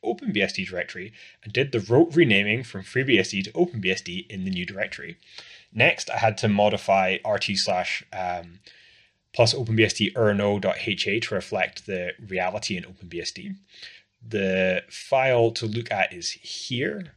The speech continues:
I need a link somewhere in the Open B S D tree. Um, and it really is just a rote, uh, making with changes to match. Then I had to do the same thing for syscall no,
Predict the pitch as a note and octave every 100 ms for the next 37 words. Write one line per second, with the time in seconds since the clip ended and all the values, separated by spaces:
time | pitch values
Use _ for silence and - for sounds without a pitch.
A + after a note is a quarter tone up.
0 | _ F#2 - - F2 C#2 - E2+ E2 E2
1 | - E2+ E2+ E2 E2 - D#2+ - - -
2 | - - - _ - E2+ E2+ E2+ F2 -
3 | - - _ - G#2+ G#2+ G#2+ B2 C#3 D#3+
4 | C#3 A#2 C3 A#2 - A2+ G#2+ C3+ - -
5 | _ _ G2+ G2 G2 G2 A2 B2 A#2 G#2
6 | - G2 F#2 - F2 E2+ - - A2+ A#2+
7 | A2+ A2+ A2 F#2+ - G2 F2+ G#2+ F#2+ F#2
8 | - F#2 F2 - D3+ - B2+ A#2+ A#2 A2+
9 | G#2+